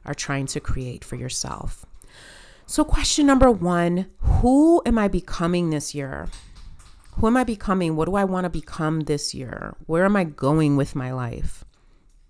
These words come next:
when it comes to my emotional eating, my intuitive eating? What, who am I?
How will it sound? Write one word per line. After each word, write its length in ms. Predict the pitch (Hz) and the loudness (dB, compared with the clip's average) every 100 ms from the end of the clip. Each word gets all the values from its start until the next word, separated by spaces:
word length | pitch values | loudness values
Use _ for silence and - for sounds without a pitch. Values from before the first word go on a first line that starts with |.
| - | -6
when 200 | 160 151 | -2 -2
it 100 | 139 | -2
comes 360 | - 156 156 - | -4 -4 -4 -6
to 500 | - 143 139 143 147 - - - _ _ - - _ - - - - - - - - | -6 -4 -4 -6 -8 -16 -20 -20 _ _ -20 -20 _ -20 -20 -20 -20 -20 -20 -20 -10
my 180 | 175 165 | -2 0
emotional 500 | 160 160 151 160 143 | 2 0 0 -2 -6
eating, 240 | 160 151 143 | -6 -6 -4
my 100 | 135 | -4
intuitive 480 | 139 - 151 143 - | -4 0 0 0 -4
eating? 480 | 139 135 131 175 170 - - - - - - - - - - - - | -8 -8 -10 -12 -14 -18 -20 -20 -20 -20 -20 -20 -20 -20 -20 -20 -16
What, 360 | - 180 185 - - - - | -4 -4 -4 -10 -12 -8 0
who 160 | 254 | 4
am 260 | 269 240 220 | 4 4 4
I? 420 | 160 131 127 135 | 2 0 -4 -8